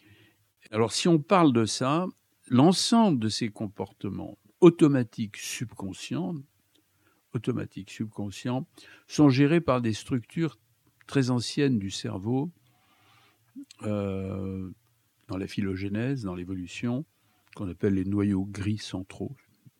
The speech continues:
Noyaux gris centraux, c'est pas très important, mais qui sont des toutes petites structures qui sont très, euh, très volumineuses et qui constituent l'essentiel du cerveau, par exemple chez les reptiles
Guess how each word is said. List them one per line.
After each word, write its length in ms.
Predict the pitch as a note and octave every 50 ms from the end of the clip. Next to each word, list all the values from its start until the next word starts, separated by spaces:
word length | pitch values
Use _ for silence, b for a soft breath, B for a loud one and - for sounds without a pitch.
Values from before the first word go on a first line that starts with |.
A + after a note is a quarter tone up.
| _ _ -
Noyaux 380 | F#2 E2+ E2+ F#2 F#2 F2+ F#2
gris 240 | F#2 F#2+ G2 F#2 F#2+
centraux, 420 | - G2 F#2 - - - G2 F#2+ G2 F#2+
c'est 100 | - _
pas 120 | - - G2
très 180 | - - F#2
important, 440 | E2+ E2+ - - G2 - C#3+ C#3 B2+
mais 180 | A2 G#2+ G#2 G2+ B B B B B B
qui 80 | - -
sont 120 | C3+ C3+
des 120 | C3 C3+ C3
toutes 220 | - G#3+ F#3+ -
petites 300 | - C#3 - - C3 -
structures 420 | - - - B2+ A#2+ - E3+ D#3
qui 100 | - -
sont 240 | - - C3 A#2+ G#2+
très, 680 | - - - C3+ C3 B2 A2+ A2 G#2+ G#2 G#2 - - - _ _ _ - - -
euh, 440 | - - - - - G2 G2 F#2+ - _
très 160 | - - B2+
volumineuses 840 | A#2+ C3 B2+ B2 B2 B2 A#2+ A#2+ B2 B2 B2 A#2 G#2 F#2+ F#2 - - b b b b b b b b b b b _
et 120 | - A2 G2+
qui 720 | - - A2+ A2 G2+ G2+ G#2 - G2+ - - - - - - - - - - _
constituent 520 | - A2+ G#2+ - - - G2+ - - C3 A#2
l'essentiel 560 | A2+ G2+ F#2+ G#2+ G#2 G2 - - A#2 A2 G2
du 100 | F#2+ F2+
cerveau, 420 | - - - G#2 F#2 F#2 A2 A#2
par 160 | G2+ - G2+ G2
exemple 340 | F#2+ F#2 G2 G#2 G#2 G2+
chez 200 | - - - F#2+
les 140 | F2+ F#2 F#2
reptiles 640 | F2 F#2+ G2+ F#2+ - - - B2 B2 A#2 A2+ G2+